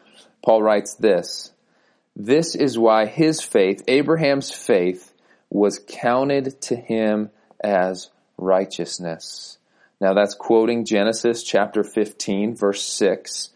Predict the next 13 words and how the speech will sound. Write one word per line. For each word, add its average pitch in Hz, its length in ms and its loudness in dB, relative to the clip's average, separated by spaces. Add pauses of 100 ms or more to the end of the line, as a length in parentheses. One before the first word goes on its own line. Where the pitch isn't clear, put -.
(500)
that 98 260 2
after 107 460 2
God 110 480 2
called 110 520 2
Abram 113 440 2
to 104 140 0
leave 117 400 2
his, 107 340 2 (220)
his 101 200 2
homeland 123 580 2
and 101 120 0
his 92 160 -4
father, 123 720 2